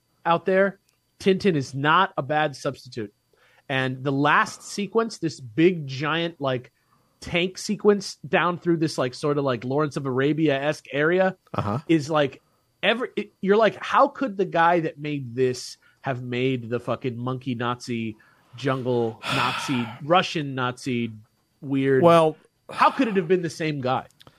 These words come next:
Speaker 2: Well, it's probably a cost thing. I thought it was probably cheaper to do that, which brings me to our next point about, are we at the end? Are we,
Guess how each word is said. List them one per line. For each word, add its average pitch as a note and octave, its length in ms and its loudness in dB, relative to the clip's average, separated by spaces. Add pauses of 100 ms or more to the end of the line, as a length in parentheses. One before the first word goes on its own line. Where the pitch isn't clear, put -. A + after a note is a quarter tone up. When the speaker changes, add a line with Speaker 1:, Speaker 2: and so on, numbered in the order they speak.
(140)
Speaker 2:
Well, C#3+ 220 6
it's C#3 80 -2
probably E3+ 300 4
a A2+ 40 2
cost B2+ 480 2
thing. G#2+ 140 -2
I G#2 40 -2
thought B2+ 200 2
it - 40 4
was A2 80 0
probably A#2 220 2
cheaper - 380 -2
to G2+ 100 0
do G#2+ 140 2
that, G#2+ 120 2 (200)
which C3+ 120 6
brings F3+ 200 6
me E3 80 4
to D#3+ 100 6
our C#3+ 80 8
next C3 220 2
point A2+ 260 0
about, A2+ 400 2 (420)
are C3+ 160 4
we D#3 200 6
at E3 240 4
the D#3+ 180 2
end? C3+ 460 2 (260)
Are C3 140 6
we, D3 180 4